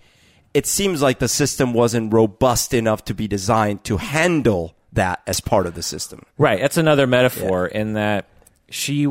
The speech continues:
Speaker 2: had experienced so much happiness and,
Speaker 1: Yeah.
Speaker 2: and been sheltered from any,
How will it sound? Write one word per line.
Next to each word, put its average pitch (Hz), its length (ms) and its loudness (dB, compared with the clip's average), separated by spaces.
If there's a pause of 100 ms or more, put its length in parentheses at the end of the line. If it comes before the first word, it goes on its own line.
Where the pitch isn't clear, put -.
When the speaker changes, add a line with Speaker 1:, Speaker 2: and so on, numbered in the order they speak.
(180)
Speaker 2:
had 117 240 2
experienced 110 760 -2
so 117 200 0
much 107 240 -2
happiness 95 800 -6
and, 92 100 -4
Speaker 1:
Yeah. 90 160 -4 (140)
Speaker 2:
and 95 420 -8
been 95 220 -2
sheltered 95 720 -2
from 90 180 -6
any, 92 400 -4